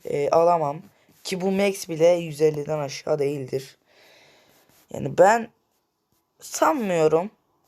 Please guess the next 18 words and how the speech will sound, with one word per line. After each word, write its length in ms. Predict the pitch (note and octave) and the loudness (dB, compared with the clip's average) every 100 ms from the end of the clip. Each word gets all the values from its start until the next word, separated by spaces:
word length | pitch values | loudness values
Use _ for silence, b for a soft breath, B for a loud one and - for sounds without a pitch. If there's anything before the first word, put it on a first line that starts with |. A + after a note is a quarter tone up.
| _ _ _ _ _ | _ _ _ _ _
Ben 180 | A#3 A3+ | -4 -4
cidden 320 | G#3+ - G#3+ | -8 -2 -2
zannetmiyorum 840 | G3 G#3 G#3 A3 G#3+ C#3+ C#3 C3+ F3 _ _ _ _ _ _ _ - | 2 0 2 -2 -4 -6 -6 -6 -14 _ _ _ _ _ _ _ 0
alabileceğimi. 720 | E3 D#3 D3 C#3 C#3+ C#3+ D3+ - | 2 2 -4 -8 -8 -8 -12 0
Almayı 380 | F#3+ G#3 G#3+ G3+ | 2 2 0 -2
da 40 | |
düşünmüyorum 560 | G3 - G3 D3 B2+ C3 | -6 -6 -6 -8 -8 -6
zaten 300 | C#3+ D3 D3+ | -4 -4 -6
yani. 280 | D3 D3+ D3+ B B B | -8 -10 -14 B B B
İsterseniz 540 | - - F#3 F3+ F#3 F3+ | -10 0 2 2 -4 -8
siz 220 | - E3+ | -10 0
alabilirsiniz. 800 | F#3 F3+ F3 F#3 F3+ - F3 - - | 2 2 -2 -6 -6 -10 -12 -14 -4
Ee, 380 | D#3 D#3 D#3 - | 0 2 2 2
ama 220 | G3 F#3+ | 0 -2
cidden 440 | F#3+ - G3 F#3+ | -4 -4 -4 -4
güzel 300 | E3+ F3+ F3+ | -4 -2 0
yapmış 380 | F3 - - D#3 | -2 -6 -16 -16
Supercell. 560 | - - C#3 C#3+ F3+ | -10 -6 -6 -4 -8